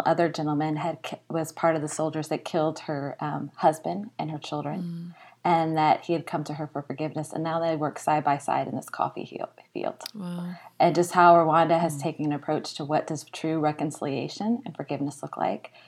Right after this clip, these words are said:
Speaker 1: and what redemption stories. And when you watch it, like, you'll just fall apart. Like, I can't even watch it. And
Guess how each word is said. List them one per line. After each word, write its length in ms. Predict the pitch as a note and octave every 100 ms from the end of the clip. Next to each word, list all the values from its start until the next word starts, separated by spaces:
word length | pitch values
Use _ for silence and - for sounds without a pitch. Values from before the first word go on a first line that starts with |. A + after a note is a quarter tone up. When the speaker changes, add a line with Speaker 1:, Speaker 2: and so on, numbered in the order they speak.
| -
Speaker 1:
and 100 | E3
what 220 | D#3+ D#3+ D#3
redemption 420 | D#3 E3 - D3
stories. 360 | - C#3 D#3
And 140 | D#3 F#3
when 120 | G3+
you 100 | G#3+
watch 320 | F3 D3 -
it, 240 | G#3+ G#3 - -
like, 220 | C3+ C#3+
you'll 180 | - D3
just 160 | C#3+ -
fall 160 | -
apart. 340 | - - - -
Like, 160 | -
I 80 | G#2+
can't 240 | D3 D#3+ C#3+
even 200 | C3+ C#3
watch 280 | - D3
it. 240 | A#2+ - - - - - -
And 240 | - D3+